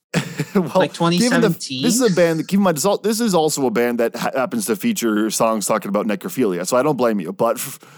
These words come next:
Speaker 1: uh,
Speaker 2: They do?
Speaker 1: <laughs> Oh, uh, I get, yeah, uh, w-, I, I gotta actually pull up the fucking, like, song titles 'cause they're fucking amazing, but, uh, f-, but, yeah,
Speaker 2: I know
Speaker 1: they
Speaker 2: Unstoppable. Oh, that was the last song I listened to by them, was
Speaker 1: That was, that
Speaker 2: Unstoppable.
Speaker 1: was re-,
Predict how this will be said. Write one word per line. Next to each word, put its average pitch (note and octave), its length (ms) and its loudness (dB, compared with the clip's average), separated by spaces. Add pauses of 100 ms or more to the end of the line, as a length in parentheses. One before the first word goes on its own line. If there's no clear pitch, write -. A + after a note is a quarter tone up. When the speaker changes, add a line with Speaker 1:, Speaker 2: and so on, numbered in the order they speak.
(300)
Speaker 1:
uh, A#2+ 440 2
Speaker 2:
They C3 160 -2
do? C3 400 -2
Speaker 1:
<laughs> F3+ 60 -16 (760)
Oh, D3+ 200 4
uh, - 100 0
I C#3+ 320 2
get, D3 280 0
yeah, E3+ 160 2
uh, B2+ 60 2
w-, B2+ 600 0 (260)
I, C3+ 140 -4
I D3+ 100 -2
gotta C#3 180 2
actually C3 220 0
pull A#2+ 140 -2
up A2+ 120 -2
the A2 80 -6
fucking, G#2+ 520 -2
like, G2+ 180 -4
song A2+ 300 -2
titles F#2 280 -4
'cause G#2+ 140 -2
they're G2+ 100 0
fucking A#2 560 -4
amazing, G#2 300 -2
but, A2+ 220 -2 (420)
uh, A#2 380 0
f-, - 180 -6 (140)
but, C3 260 -2
yeah, D#3 60 2
Speaker 2:
I - 40 2
know - 200 2
Speaker 1:
they G3 60 0
Speaker 2:
Unstoppable. E3 840 -2
Oh, C4 280 4
that C4 220 4
was E4+ 180 -2
the D4 100 0
last G3 400 0
song E3+ 260 0
I D#3 120 -4
listened C#3+ 480 -8
to C#3+ 100 -8
by B2 160 -4
them, A#2+ 160 -6
was C3+ 160 -4
Speaker 1:
That D#3 140 4
was, G3 100 2
that G3+ 80 2
Speaker 2:
Unstoppable. F#3 560 2
Speaker 1:
was E3 200 0
re-, D#3 240 0